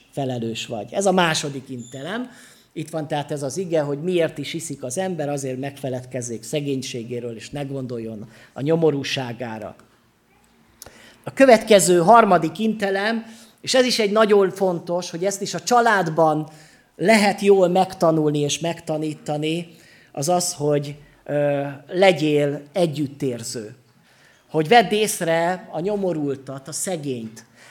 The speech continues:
És milyen érdekes az, hogy egy királynak mondja ezt egy édesanyja. Ugye egy király az, vagy egy nagy vezető, Legtöbbször ugye a fontos emberekkel foglalkozik. Ugye vannak a, a nagyon gazdagok,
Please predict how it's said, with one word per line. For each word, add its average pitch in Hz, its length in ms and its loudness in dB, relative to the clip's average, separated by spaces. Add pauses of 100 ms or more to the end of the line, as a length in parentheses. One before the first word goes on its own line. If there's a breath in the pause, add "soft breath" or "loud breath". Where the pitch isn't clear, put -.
És - 100 -14
milyen 240 200 4
érdekes 202 520 4
az, 208 140 -2
hogy 175 140 -2
egy 180 120 -2
királynak 170 640 0
mondja 175 320 0
ezt 147 200 -4
egy 151 160 -4
édesanyja. 123 680 -6 (460 soft breath)
Ugye 185 140 2
egy 196 80 2
király 208 460 8
az, 196 240 4 (440)
vagy 156 180 -6
egy 156 260 -10
nagy 180 240 0
vezető, 180 800 4 (380 loud breath)
Legtöbbször 185 580 2
ugye 165 260 0
a 165 260 -2
fontos 185 380 -6
emberekkel 151 640 -4
foglalkozik. 127 840 -6
Ugye 156 200 -6
vannak 147 380 -4
a, 123 240 -10
a 131 80 -12
nagyon 196 300 0
gazdagok, 175 720 -2